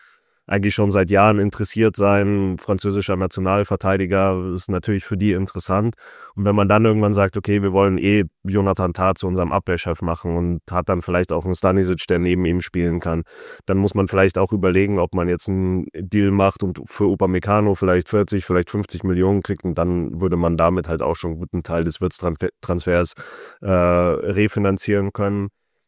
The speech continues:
Ich glaub, da wird sich noch einiges tun. Ich kann mir vorstellen, dass die Bayern sehr, sehr bemüht sein werden, das nicht wieder bis weit in die nächste Saison laufen zu lassen, sondern da vielleicht,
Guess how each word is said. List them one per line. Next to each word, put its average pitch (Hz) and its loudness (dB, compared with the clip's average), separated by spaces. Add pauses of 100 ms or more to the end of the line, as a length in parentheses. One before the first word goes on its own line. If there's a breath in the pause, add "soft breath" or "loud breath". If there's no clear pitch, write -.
(100)
Ich 104 -10
glaub, 101 2
da 104 4
wird 110 2
sich 110 -8
noch 104 -2
einiges 104 0
tun. 120 -2
Ich 98 -10
kann 113 -2
mir 110 4
vorstellen, 107 0
dass 101 -2
die 107 -4
Bayern 101 0
sehr, 104 0
sehr 101 0
bemüht 104 0
sein 98 2
werden, 95 2
das 95 -2
nicht 107 -4
wieder 98 2
bis 87 -4
weit 98 2
in 98 -2
die 95 -2
nächste 95 -4
Saison 101 -2
laufen 98 0
zu - -8
lassen, 92 -4
sondern 87 -4
da 92 2
vielleicht, 85 -4